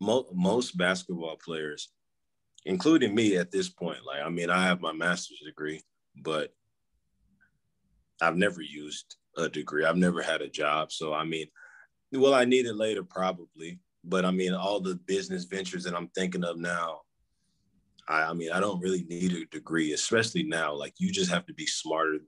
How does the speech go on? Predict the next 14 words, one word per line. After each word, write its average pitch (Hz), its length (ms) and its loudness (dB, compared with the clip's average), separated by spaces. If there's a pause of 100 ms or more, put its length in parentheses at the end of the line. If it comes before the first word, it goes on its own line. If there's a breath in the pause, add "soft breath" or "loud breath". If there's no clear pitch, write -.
(220)
and 78 180 -6
find 85 260 0
a 78 80 0
need, 80 360 -2
fill 85 440 2
that 76 200 -2
need. 78 280 -4
Like, 73 240 -2
I 85 40 0
mean, 87 180 0
the 80 80 -4
world 90 340 4
is 76 140 -4
changing. 80 480 -4